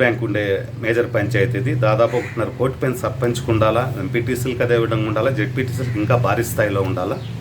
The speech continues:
దానివల్ల ఏంటంటే, ముందుగానే ఉండే ఇళ్ళు, వాకిళ్ళు అన్నీ అమ్మేసుకొని, పొలాలు, స్థలాలు కూడా అమ్మేసుకొని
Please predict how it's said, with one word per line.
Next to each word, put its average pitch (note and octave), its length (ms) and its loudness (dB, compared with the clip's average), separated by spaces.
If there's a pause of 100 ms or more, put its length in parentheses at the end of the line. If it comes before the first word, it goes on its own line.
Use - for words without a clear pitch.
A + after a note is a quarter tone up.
(600)
దానివల్ల D3+ 400 2
ఏంటంటే, D3+ 320 0
ముందుగానే D3 540 0
ఉండే C3 360 0
ఇళ్ళు, A2+ 300 0
వాకిళ్ళు B2 680 0 (100)
అన్నీ G#2+ 180 -2
అమ్మేసుకొని, A#2+ 640 0 (1500)
పొలాలు, B2+ 300 6
స్థలాలు A2+ 380 0
కూడా G#2+ 160 -2
అమ్మేసుకొని G#2 580 -4